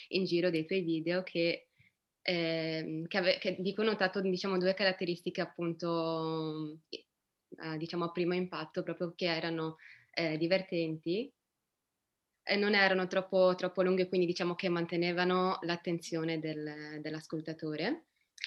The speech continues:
e, e poi appunto ti lasciavano qualcosa. Quindi diciamo che questo è un metodo che, mm, è anche, diciamo, una, tra virgolette, "sicurezza", perché appunto,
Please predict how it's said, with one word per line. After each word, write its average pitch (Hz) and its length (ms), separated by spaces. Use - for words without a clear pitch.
e, 190 320
e 247 140
poi 202 120
appunto 208 300
ti 208 80
lasciavano 175 420
qualcosa. 165 500
Quindi 185 220
diciamo 180 380
che 170 420
questo 175 400
è 160 80
un 160 120
metodo 160 400
che, 147 480
mm, 143 180
è 170 80
anche, 160 320
diciamo, 160 300
una, 156 420
tra 175 100
virgolette, 160 440
"sicurezza", 165 540
perché 160 240
appunto, 160 680